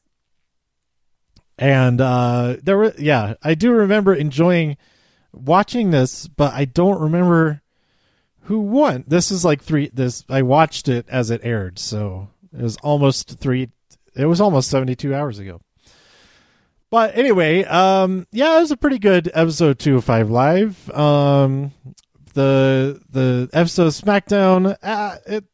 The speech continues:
not super memorable. I mean, there's those memorable images,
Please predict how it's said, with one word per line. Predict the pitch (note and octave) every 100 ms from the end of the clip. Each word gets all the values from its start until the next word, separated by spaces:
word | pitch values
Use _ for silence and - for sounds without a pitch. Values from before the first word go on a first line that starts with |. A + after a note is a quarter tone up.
| _
not | C#3+ D#3+ A3+ A#3 -
super | - - B3+ G#3 G#3 F#3+ D#3+ - -
memorable. | E3 G3 G#3+ D#3+ C#3 B2+ C#3 D#3+ _ _ _ _ _ _
I | - E3
mean, | F#3
there's | F#3 F#3 E3+
those | E3+ D#3+ D3 -
memorable | D3+ E3 E3+ D#3+ C#3 C#3+
images, | D3 D#3 D#3+ D#3+ F3+ F#3 - -